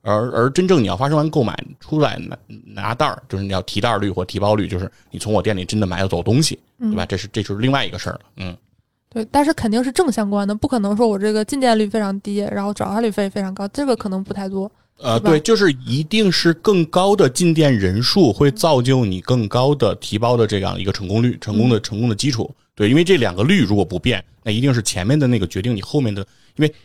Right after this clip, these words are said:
Speaker 1: 前面的那个就是你后面的那个的分母，
Speaker 2: 嗯。
Speaker 1: 对吧？所以一定是这么个逻辑关系。嗯。
Speaker 2: 然后它这个转化率，它按行业进行了一个分类，
Speaker 1: 嗯。
Speaker 2: 然后转化率最高的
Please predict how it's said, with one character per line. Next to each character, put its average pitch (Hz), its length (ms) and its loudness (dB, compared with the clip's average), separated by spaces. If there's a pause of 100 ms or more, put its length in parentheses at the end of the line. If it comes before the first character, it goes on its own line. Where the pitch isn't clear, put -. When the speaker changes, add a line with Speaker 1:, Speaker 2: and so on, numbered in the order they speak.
Speaker 1:
前 104 240 -2
面 190 100 4
的 165 160 4
那 110 180 0
个 90 140 -2
就 107 140 -2
是 101 100 -6
你 87 60 -6
后 151 160 0
面 120 100 2
的 101 80 0
那 104 140 -2
个 92 60 -2
的 92 40 -8
分 139 160 -2
母， 139 160 -4 (280)
Speaker 2:
嗯。 220 180 -4
Speaker 1:
对 90 80 -2
吧？ 90 160 -8
所 101 160 -4
以 101 80 -2
一 98 40 -4
定 104 120 -2
是 110 100 -4
这 110 80 -4
么 98 80 -4
个 92 80 -6
逻 90 140 -2
辑 104 80 -4
关 107 180 0
系。 117 100 -8 (140)
嗯。 95 220 -12 (540)
Speaker 2:
然 233 120 -2
后 262 140 4
它 302 200 0
这 320 160 2
个 285 140 4
转 202 180 -2
化 233 200 -2
率， 262 200 4
它 254 260 2
按 254 360 2
行 202 340 -6
业 247 200 0
进 233 160 -6
行 226 180 0
了 226 100 2
一 220 60 2
个 233 80 2
分 277 220 0
类， 285 240 4
Speaker 1:
嗯。 131 200 -2 (120)
Speaker 2:
然 220 120 0
后 226 260 6
转 202 280 2
化 262 160 2
率 277 160 4
最 277 200 2
高 269 220 2
的 226 120 2